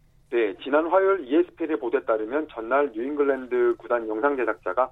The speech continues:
클리블랜드와 신시내티 간의 연습 경기 중 이 사이드라인을 촬영한 사실이 드러나면서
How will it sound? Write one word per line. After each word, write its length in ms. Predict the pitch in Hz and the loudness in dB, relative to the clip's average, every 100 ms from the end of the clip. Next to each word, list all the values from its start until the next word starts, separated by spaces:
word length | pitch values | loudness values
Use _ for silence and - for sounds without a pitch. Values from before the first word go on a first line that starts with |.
| - _ _ | -6 _ _
클리블랜드와 680 | 196 214 196 190 156 160 151 | 2 4 4 0 2 2 2
신시내티 720 | 185 185 190 185 - 156 143 147 | -4 -8 -8 -8 -6 -6 -6 -10
간의 240 | - 113 117 | -4 -2 -2
연습 300 | 110 - - _ - | -4 -6 -14 _ -8
경기 280 | 113 113 | -8 -6
중 180 | 127 147 | -4 -2
이 100 | 135 | 0
사이드라인을 560 | - 185 214 190 139 117 | 2 4 4 2 2 -2
촬영한 360 | - 185 175 147 | -2 0 2 0
사실이 320 | 143 127 110 | -4 -4 -8
드러나면서 600 | 107 107 101 95 117 127 | -6 -8 -8 -4 -2 -2